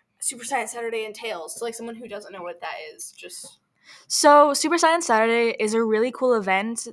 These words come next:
Speaker 2: that both the Central Raptors and the T C Titans do collaboratively every year, where,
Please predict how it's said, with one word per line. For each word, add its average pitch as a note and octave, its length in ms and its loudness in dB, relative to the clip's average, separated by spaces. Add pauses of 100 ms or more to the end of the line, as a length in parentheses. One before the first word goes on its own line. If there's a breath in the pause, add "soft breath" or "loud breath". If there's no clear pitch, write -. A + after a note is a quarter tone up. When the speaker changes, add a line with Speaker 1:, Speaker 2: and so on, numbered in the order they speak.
Speaker 2:
that G3 440 6 (180)
both G#3 360 0
the G3 600 2 (240)
Central A3 500 -4
Raptors G3+ 420 0
and G3 200 -4
the G3+ 100 -6
T G#3 220 -10
C G#3+ 160 -8
Titans G3 600 -8
do G3+ 200 -8
collaboratively A3 1000 -4
every G3 280 -6
year, G3 440 -4
where, F#3+ 520 -4